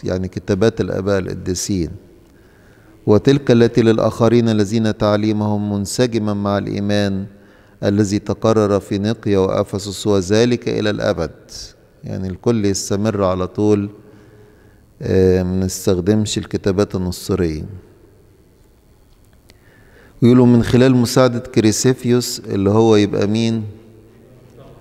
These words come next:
آه، الابن الروحي لأوطاخي،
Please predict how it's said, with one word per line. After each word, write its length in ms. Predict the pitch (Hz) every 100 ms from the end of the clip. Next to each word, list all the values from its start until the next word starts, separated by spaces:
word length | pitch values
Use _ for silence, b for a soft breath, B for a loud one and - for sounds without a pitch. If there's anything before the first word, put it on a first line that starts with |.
| - - b b b b - -
آه، 220 | 117 113
الابن 420 | 104 123 131 123
الروحي 500 | 117 107 123 127 120
لأوطاخي، 640 | 104 101 95 101 90 -